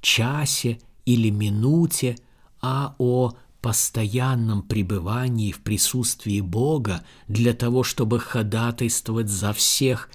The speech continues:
святых. Христос всегда предстоит перед Богом Отцом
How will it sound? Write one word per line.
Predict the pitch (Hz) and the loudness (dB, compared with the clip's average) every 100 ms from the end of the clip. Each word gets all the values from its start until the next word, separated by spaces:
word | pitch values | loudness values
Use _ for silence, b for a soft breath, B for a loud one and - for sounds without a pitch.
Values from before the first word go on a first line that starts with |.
| B | B
святых. | - - 113 113 - 95 76 - - - _ _ B B B B B | 0 2 2 -2 -2 -2 -2 -8 -20 -20 _ _ B B B B B
Христос | B 196 202 - 220 196 - | B 2 2 2 2 0 2
всегда | - - 160 127 160 175 | 0 0 0 0 2 2
предстоит | 170 156 - - 135 147 143 | 0 0 0 0 0 0 -2
перед | 123 113 104 | 0 0 0
Богом | 101 120 110 104 104 | 0 0 0 -2 -2
Отцом | 104 - 147 147 143 | -2 -2 0 0 -2